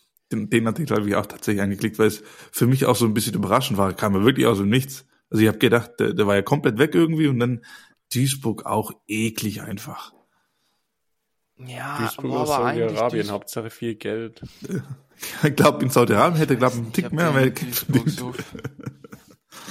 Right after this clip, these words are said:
Speaker 2: also Duisburg, die liegen ja auch so krass am Boden.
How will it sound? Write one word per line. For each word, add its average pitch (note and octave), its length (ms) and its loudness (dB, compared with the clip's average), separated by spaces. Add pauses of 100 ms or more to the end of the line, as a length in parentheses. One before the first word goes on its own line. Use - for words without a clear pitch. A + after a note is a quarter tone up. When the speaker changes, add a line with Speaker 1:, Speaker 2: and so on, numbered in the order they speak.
(1120)
Speaker 2:
also B2+ 260 -10
Duisburg, C3+ 500 -2
die B2+ 80 -4
liegen C3+ 240 -2
ja C3 160 -2
auch B2 140 -4
so - 280 -4
krass C#3+ 540 -8
am B2 200 -4
Boden. B2+ 560 -6